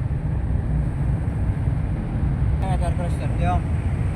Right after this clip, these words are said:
Yol uzun olduğu için videoyu, eee, dondurup tekrar devam edeceğiz. Evet arkadaşlar, bak görüyorsunuz. Çanakkale, Ankara plakalı araçlar tarihi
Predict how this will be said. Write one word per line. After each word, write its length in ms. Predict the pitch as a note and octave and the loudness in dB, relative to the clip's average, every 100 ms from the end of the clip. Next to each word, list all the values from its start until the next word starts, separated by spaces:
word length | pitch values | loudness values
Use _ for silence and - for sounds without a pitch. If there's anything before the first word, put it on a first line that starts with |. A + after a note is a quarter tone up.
| - | 0
Yol 220 | F3 A3 - - - - - - - - - - - | 0 0 0 0 -2 0 0 0 0 0 0 0 0
uzun 160 | F#3 G#3 | 0 2
olduğu 240 | A3 - A3+ | 2 2 4
için 300 | A3 - - - - | 4 2 2 2 2
videoyu, 300 | - G#3+ G#3 | 2 2 0
eee, 100 | G3+ - - - - - - - - - - - - - - - - - - - - - - - - - - - - - - - - - - - - | 0 0 0 0 0 0 0 0 0 0 2 2 2 2 2 2 2 2 2 2 2 2 4 2 2 0 0 0 0 2 2 2 2 2 0 0 0
dondurup 380 | F#3+ - - - - - - | 2 2 2 2 2 2 2
tekrar 360 | - - - - | 2 2 0 0
devam 200 | E4+ - | 0 0
edeceğiz. 280 | - - - - | 0 -2 -2 0
Evet 160 | D4 | 0
arkadaşlar, 440 | - - - - - | 0 -2 -2 -2 -2
bak 100 | - - | -2 -2
görüyorsunuz. 500 | F#2+ F#2+ - - - - - - - - - | 0 0 0 0 -2 -2 -4 -4 -4 -2 -2
Çanakkale, 540 | - - - F#3+ F3+ F3+ | 0 2 2 0 0 0
Ankara 440 | F3+ G3 G3 F#3+ | 0 0 0 -2
plakalı 380 | F3+ F3 E3 E3 | 0 0 0 0
araçlar 440 | E3 E3 - - - - - - - - - - - - - - | 2 0 2 0 0 0 0 2 2 2 0 0 0 -2 -2 0
tarihi 440 | C#3+ - F#3+ - | 0 0 2 2